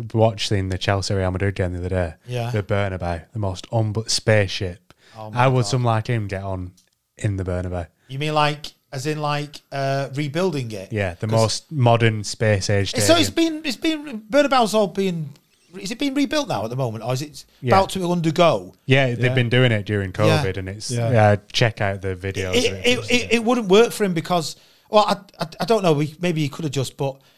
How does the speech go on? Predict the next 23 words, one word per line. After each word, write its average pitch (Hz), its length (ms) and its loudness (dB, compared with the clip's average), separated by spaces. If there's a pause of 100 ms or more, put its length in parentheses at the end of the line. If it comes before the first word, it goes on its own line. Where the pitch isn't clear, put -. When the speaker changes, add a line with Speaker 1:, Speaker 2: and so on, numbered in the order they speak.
Speaker 2:
because 165 260 -8
he's 165 160 -6
so, 175 380 -2
he'd 160 200 -6
be 151 120 -8
so 156 340 -4
kind 151 220 -8
of 135 80 -6
old 165 240 2
school, 101 320 -8
so 120 180 -8
to 107 100 -10
speak. 101 460 -14 (400)
You 240 140 -4
know, 233 100 -4
people 285 460 0
are 202 80 0 (120)
really 240 240 -6
fan, 233 360 -4
fond - 540 -6
of 160 60 -6
saying, 151 260 -2
like, 127 260 -6